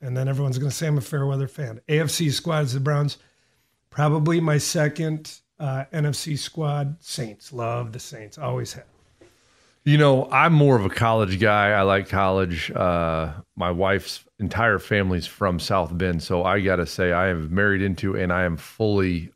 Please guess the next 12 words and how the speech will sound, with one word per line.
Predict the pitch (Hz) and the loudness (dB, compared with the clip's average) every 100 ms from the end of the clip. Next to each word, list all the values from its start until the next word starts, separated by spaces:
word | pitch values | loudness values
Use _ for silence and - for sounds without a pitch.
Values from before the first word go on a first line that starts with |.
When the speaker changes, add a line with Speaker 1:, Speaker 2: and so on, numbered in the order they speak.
| - | -4
Speaker 2:
on | 95 87 | -2 0
board | 82 95 92 82 | 0 2 0 0
with | 85 | -2
Notre | 90 92 90 | 0 0 0
Dame. | 85 90 92 92 85 - | 0 0 0 -2 -4 -6
Uh, | 101 87 | -4 -4
I've | 82 | -2
been | 87 | -4
following | 82 98 92 92 85 | -4 -2 0 0 0
them | |
now | 90 90 | 0 -2
for | 85 - 85 78 | -2 -4 -4 -4